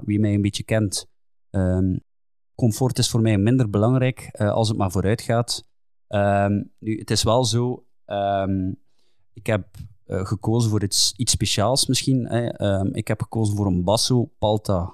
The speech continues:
eh, de tweede versie, ehm, die in een, ah, heel speciaal kleur kwam en die mij eigenlijk meteen, eh, ook, eh, aansprak. Voor mij is gravel ook een beetje rock and roll, dus dat frame, ehm, ja,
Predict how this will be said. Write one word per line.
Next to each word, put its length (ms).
eh, 240
de 220
tweede 300
versie, 520
ehm, 680
die 320
in 80
een, 320
ah, 220
heel 180
speciaal 500
kleur 400
kwam 400
en 180
die 340
mij 180
eigenlijk 240
meteen, 280
eh, 260
ook, 160
eh, 240
aansprak. 800
Voor 160
mij 120
is 120
gravel 340
ook 140
een 60
beetje 240
rock 220
and 140
roll, 300
dus 440
dat 160
frame, 420
ehm, 500
ja, 200